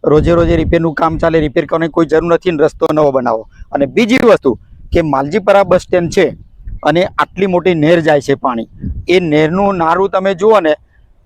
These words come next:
હજારો ટ્રકો પાસ થાય, હાથથી આપણે જે એને એમ, અ, હાથ અડીએ ને તો કાંકરીઓ, કપચી ને બધું પડે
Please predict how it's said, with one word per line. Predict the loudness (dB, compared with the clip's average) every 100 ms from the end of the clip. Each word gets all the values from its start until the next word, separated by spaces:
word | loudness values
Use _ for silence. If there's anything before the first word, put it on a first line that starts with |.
| -2
હજારો | 0 4 4
ટ્રકો | 4 2 0
પાસ | 2 2 2
થાય, | -2 -2 _ _ _ -4
હાથથી | -2 -2 2
આપણે | 2 4 2 2
જે | 4 4 4 -2 -16 -18 -20 -20 -8 -2
એને | 0
એમ, | 0 0
અ, | 0 0
હાથ | 0 0 0 2
અડીએ | 2 4 2
ને | 0 -4 -20 -4
તો | -2
કાંકરીઓ, | 2 0 2 2 6 6 4
કપચી | 2 0 0
ને | 0
બધું | 2 2 2
પડે | 0 -2